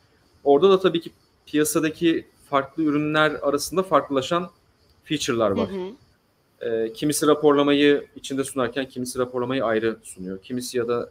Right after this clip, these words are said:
Speaker 1: ne bileyim lisanslama modelinde farklılıklar olabiliyor gibi.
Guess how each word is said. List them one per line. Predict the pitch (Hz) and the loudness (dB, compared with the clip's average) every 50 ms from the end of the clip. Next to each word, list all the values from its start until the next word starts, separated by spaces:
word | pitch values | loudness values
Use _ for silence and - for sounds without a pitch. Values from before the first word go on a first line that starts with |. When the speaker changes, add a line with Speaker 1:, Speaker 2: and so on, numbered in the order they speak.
| - - | -12 -12
Speaker 1:
ne | 113 | -10
bileyim | 117 120 120 113 110 113 _ _ _ _ _ _ _ - | -8 -8 -8 -8 -10 -14 _ _ _ _ _ _ _ -12
lisanslama | 123 - - 139 131 - - 139 139 135 | -8 -4 -2 -2 -2 0 0 0 2 2
modelinde | 123 120 117 117 117 123 | 2 2 2 2 0 0
farklılıklar | 120 - 117 110 104 - 107 95 - - 104 | 0 0 0 0 0 -4 -12 -14 -12 -8 -6
olabiliyor | 101 98 98 92 - 104 98 95 | -6 -4 -6 -6 -6 -8 -8 -8
gibi. | 107 135 | -8 -12